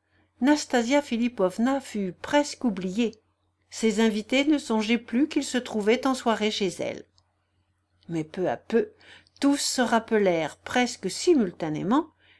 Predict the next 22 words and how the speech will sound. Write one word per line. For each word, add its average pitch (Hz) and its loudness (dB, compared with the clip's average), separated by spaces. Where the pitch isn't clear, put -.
que - 2
le 269 4
prince 233 -2
venait 240 2
de 294 2
lui 214 0
proposer 220 -2
le 277 0
mariage. 185 -2
Par 165 -4
suite 196 -4
de 151 -8
cet - -12
incident, 226 2
l'affaire 330 4
prenait 330 4
une 277 0
couleur 294 4
bien 208 -2
plus 311 -4
extravagante 233 0
encore. - -2